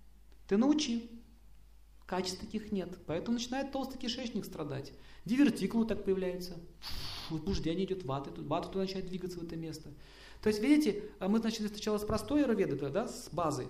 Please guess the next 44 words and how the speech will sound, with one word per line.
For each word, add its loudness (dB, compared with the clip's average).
А -10
сейчас -2
мы 8
уже 6
видим 4
еще 2
более 2
тонкие -2
вещи. -6
Что, -2
оказывается, 4
не 4
просто 4
ветер 2
по, -2
по, 2
по, 0
по, 2
подул 4
в -8
пупок. 4
Ветер 6
подул 2
в -2
пупок, 2
это 0
полбеды. 4
Но 0
когда -2
ветер 2
постоянно -6
в -6
голове 2
у 4
тебя, -4
когда 2
ты 0
ведешь 6
себя 0
так, -2
то -6
там 0
начинаются -2
болезни. 0